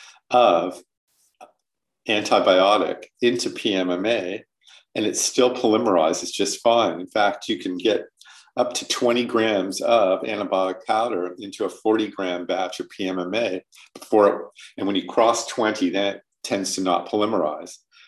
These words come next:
but your concentrations are really astronomical. Um, George and I both abandoned,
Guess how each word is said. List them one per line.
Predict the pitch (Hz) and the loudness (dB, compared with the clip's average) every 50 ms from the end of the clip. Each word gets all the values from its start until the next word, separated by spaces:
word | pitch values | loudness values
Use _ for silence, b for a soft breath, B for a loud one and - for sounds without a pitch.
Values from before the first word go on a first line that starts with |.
| b b _ | b b _
but | - 95 | -4 -2
your | 104 98 - | -2 -4 -4
concentrations | - - 117 117 117 - - 104 - - 107 104 104 - - 107 92 95 | 0 0 0 2 0 0 -2 -2 2 2 4 4 2 2 -2 -2 0 2
are | 98 92 | 4 4
really | 95 98 95 92 90 87 | 6 6 4 4 4 4
astronomical. | 85 87 - - - - 82 85 90 90 101 110 107 95 - - 76 - - - - - _ _ _ _ _ _ _ _ _ _ _ _ - B B B B B B B B B B B _ | 4 2 0 -2 -8 -10 -8 -6 -4 -4 -4 -6 -8 -10 -8 -8 -8 -8 -10 -16 -20 -20 _ _ _ _ _ _ _ _ _ _ _ _ -12 B B B B B B B B B B B _
Um, | - 123 117 107 104 98 98 101 107 135 - _ _ - - B B B B B B B B B _ _ _ _ _ _ _ _ - 95 - | 4 6 6 6 4 4 0 -4 -8 -10 -16 _ _ -20 -20 B B B B B B B B B _ _ _ _ _ _ _ _ -6 -6 -4
George | - - - 123 127 135 127 - | -2 2 4 6 6 6 6 4
and | 101 104 | 2 4
I | 107 104 92 87 - | 4 2 2 2 2
both | 110 107 110 113 - | 4 4 4 4 2
abandoned, | - 90 - 95 92 95 95 92 87 82 85 87 | -2 -2 0 0 0 0 0 -2 -4 -6 -8 -12